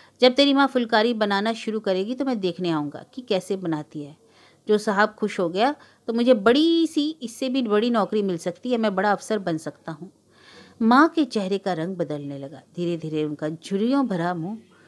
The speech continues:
खिलने लगा, आंखों में हल्की हल्की चमक आने लगी। "अरे, तो तेरी तरक्की होगी बेटा, तरक्की यूं ही हो जाएगी। साहब को खुश रखूँगा तो कुछ करूँगा, वरना उसकी खिदमत करने वाले और थोड़े हैं।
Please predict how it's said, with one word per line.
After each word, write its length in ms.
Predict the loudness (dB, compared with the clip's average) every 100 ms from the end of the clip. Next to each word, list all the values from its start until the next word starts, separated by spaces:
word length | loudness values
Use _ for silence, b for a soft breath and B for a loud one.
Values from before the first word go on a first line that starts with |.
| b b b
खिलने 340 | -2 0 0 -2
लगा, 300 | -4 -10 -20 _ -6
आंखों 320 | -6 -4 -4
में 140 | -4 -4
हल्की 360 | -6 -6 -8
हल्की 220 | -8 -10 -10
चमक 380 | -6 -6 -4
आने 200 | -2 -2
लगी। 320 | -2 -4 -6 -12 _ b b b -14
"अरे, 220 | -12 -10 -8
तो 60 |
तेरी 260 | -4 -2 0
तरक्की 420 | -2 -2 -4 -4
होगी 320 | 0 0 -2
बेटा, 340 | -2 -2 -4 -12 -16 _ b b b b 0
तरक्की 380 | 2 2 0 0
यूं 140 | 2
ही 120 | 4 4
हो 120 | 4
जाएगी। 440 | 4 4 2 -2
साहब 320 | -4 -4 -2
को 160 | -2 -4
खुश 320 | -4 -6 -4
रखूँगा 400 | -6 -4 0 0
तो 160 | 2 -2
कुछ 240 | -2 -4
करूँगा, 440 | -2 0 0 0 0
वरना 460 | 0 0 2 0 0 B B B B
उसकी 280 | -2 0 0
खिदमत 340 | 0 0 -2
करने 320 | 0 2 2
वाले 320 | 4 4 2
और 260 | 2 2 2
थोड़े 280 | 0 -2 0
हैं। 300 | 0 0